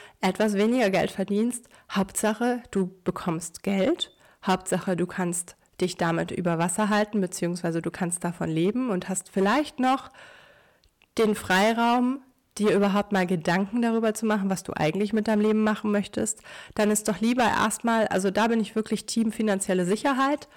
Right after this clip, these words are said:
lieber erstmal arbeiten, ähm, für vielleicht etwas weniger Gehalt und vielleicht dann irgendwann zu sagen, „Gut, ich habe jetzt etwas Be-, Erfahrung gesammelt und ich suche mir jetzt in aller Ruhe,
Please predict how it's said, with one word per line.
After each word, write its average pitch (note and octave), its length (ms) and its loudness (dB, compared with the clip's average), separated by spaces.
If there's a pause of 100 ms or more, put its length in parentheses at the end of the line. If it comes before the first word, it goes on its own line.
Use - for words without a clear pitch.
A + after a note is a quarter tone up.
(680)
lieber A#3 180 4
erstmal F#3+ 460 2
arbeiten, C#4 640 2 (1300)
ähm, F#3+ 300 2
für F#3+ 280 0
vielleicht F#3+ 520 2
etwas G#3 380 -2
weniger A3+ 300 0
Gehalt G#3+ 580 0 (300)
und A3+ 140 4
vielleicht A#3+ 720 2 (1400)
dann A3+ 380 2 (160)
irgendwann A#3 440 2
zu G#3 140 0
sagen, G3 380 2
„Gut, G3+ 260 -2 (180)
ich G3+ 220 -4
habe G3 180 -2
jetzt B3 140 -2
etwas A#3+ 320 0
Be-, A3 180 -2
Erfahrung G#3+ 460 2
gesammelt G3+ 640 2
und F#3+ 160 -4
ich - 160 -6
suche G3+ 220 0
mir F#3+ 180 2
jetzt G#3+ 400 -2
in - 220 -2
aller C#4+ 240 4
Ruhe, A#3 520 2